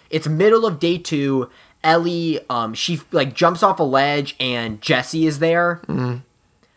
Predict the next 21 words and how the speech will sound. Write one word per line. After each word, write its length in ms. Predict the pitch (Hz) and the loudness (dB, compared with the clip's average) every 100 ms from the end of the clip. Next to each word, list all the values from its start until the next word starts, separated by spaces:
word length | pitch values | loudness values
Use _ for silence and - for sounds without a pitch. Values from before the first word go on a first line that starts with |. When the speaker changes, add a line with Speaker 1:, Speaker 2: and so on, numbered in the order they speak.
| _ _ | _ _
Speaker 1:
Yeah, 300 | 156 170 131 - | 0 0 0 -2
in 260 | 160 160 | -2 0
the 140 | 147 160 | 0 -4
promo 640 | - 180 190 214 214 202 | 0 2 2 2 2 0
at, 380 | 156 151 151 - _ - | 2 2 2 -6 _ -6
uh, 440 | 127 110 107 101 - | -2 0 0 -2 -4
it 80 | 139 | -2
was 160 | 147 156 | 0 2
at 100 | 139 | 4
a 160 | 120 | 2
State 300 | - - 160 | 0 -2 0
of 120 | 147 | 0
Play, 480 | - 151 139 123 117 - | -2 0 2 0 -4 -2
uh, 200 | 107 104 | -2 -2
the 140 | 107 | -2
release 420 | 127 127 139 139 | 0 0 0 0
date 200 | - 120 | 0 -2
announcement, 560 | 113 107 107 - 113 101 - | 0 0 -2 -4 -6 -6 -4
uh, 200 | 101 98 | -2 0
like, 220 | 101 | -2
a 40 | 101 | -6